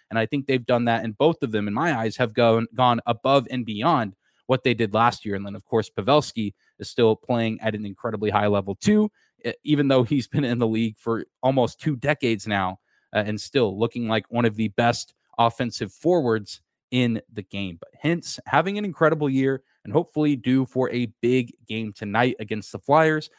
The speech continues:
Let's hope he can get at least one goal, uh, if not multiple, and get a little bit closer to being, uh, the fifth Dallas Star to score forty in a season, joining his teammate,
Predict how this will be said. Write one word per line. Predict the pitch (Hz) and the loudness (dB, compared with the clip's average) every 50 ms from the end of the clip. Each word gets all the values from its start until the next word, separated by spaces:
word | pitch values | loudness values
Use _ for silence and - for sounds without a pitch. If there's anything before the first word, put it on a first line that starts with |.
| _ _ _ | _ _ _
Let's | - 131 - 123 | -2 -2 -2 2
hope | 131 165 160 151 | 0 0 0 0
he | - - 160 147 | -6 -14 -14 -8
can | - 165 143 | -6 -6 -2
get | 123 147 156 - - | 0 0 0 0 2
at | 123 143 - - | 0 0 2 2
least | 139 151 214 233 185 - - - 123 - | 0 2 2 0 0 -4 -6 -8 -8 -2
one | 127 139 143 139 131 | 0 2 2 2 4
goal, | 117 127 135 127 107 92 85 - _ _ _ _ _ _ | 4 6 6 6 6 4 0 -8 _ _ _ _ _ _
uh, | 107 110 - | 0 0 2
if | 127 143 139 - | 2 0 0 2
not | 143 139 127 104 | 2 2 2 2
multiple, | 113 123 147 165 - - - - 101 90 | 2 2 2 2 0 -6 -6 -4 -6 -4
and | - 98 110 | -4 -4 -2
get | 120 127 | 0 0
a | 127 | 2
little | 120 131 135 135 | 2 2 2 2
bit | 131 - | 0 -2
closer | - - 127 127 127 - 131 120 | 0 0 0 0 0 -2 -6 -8
to | 104 - - 123 | -8 -6 -8 -8
being, | 117 101 117 127 131 127 123 117 - _ _ _ _ - | -6 -2 -2 -2 0 -2 -4 -6 -8 _ _ _ _ -4
uh, | 107 107 104 - | -2 -2 -2 -2
the | 113 123 135 | -4 -4 -4
fifth | 123 - - - - 202 202 - - - - - _ - | -4 -8 -16 0 2 2 2 2 -4 -14 -20 -20 _ -6
Dallas | - 110 123 123 117 113 - | -4 -2 0 0 0 -2 -2
Star | - - - 120 117 110 107 | -4 -2 2 4 4 4 2
to | 101 - - 113 | 0 -4 -10 -8
score | - - - - 123 113 110 | -8 -10 -6 -2 -2 -2 -2
forty | - - - 135 139 135 123 120 | -2 -6 -4 -2 0 0 0 -2
in | 120 - 139 131 | -2 -2 -2 -2
a | 117 104 | -2 -4
season, | - - - 175 185 160 123 120 107 101 - _ _ _ _ _ _ | -6 -6 -4 0 0 2 4 2 2 2 -4 _ _ _ _ _ _
joining | 127 135 135 135 123 113 | 0 2 2 2 0 0
his | 143 131 113 - | 0 -2 -2 -4
teammate, | - - - 196 202 185 170 165 156 - | -6 -4 -2 -2 0 2 2 0 0 0